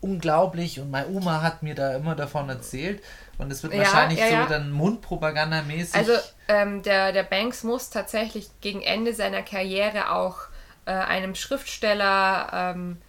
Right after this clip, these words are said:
Speaker 2: seine Trainingsmethoden verraten haben. Also es, die sind auch schriftlich festgehalten worden.
Speaker 1: Aha.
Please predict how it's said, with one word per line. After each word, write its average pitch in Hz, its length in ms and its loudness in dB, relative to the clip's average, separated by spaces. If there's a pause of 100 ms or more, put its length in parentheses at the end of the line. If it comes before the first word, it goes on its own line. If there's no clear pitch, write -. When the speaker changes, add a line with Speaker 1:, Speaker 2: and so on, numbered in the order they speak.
Speaker 2:
seine 190 240 0
Trainingsmethoden 220 840 -2
verraten 190 640 -2
haben. 214 220 -2
Also 190 180 -4
es, - 220 -14
die 196 140 -10
sind 208 200 -6
auch 185 120 -2
schriftlich - 520 -12
festgehalten 277 840 -4
worden. 285 340 -6 (280)
Speaker 1:
Aha. 123 280 -6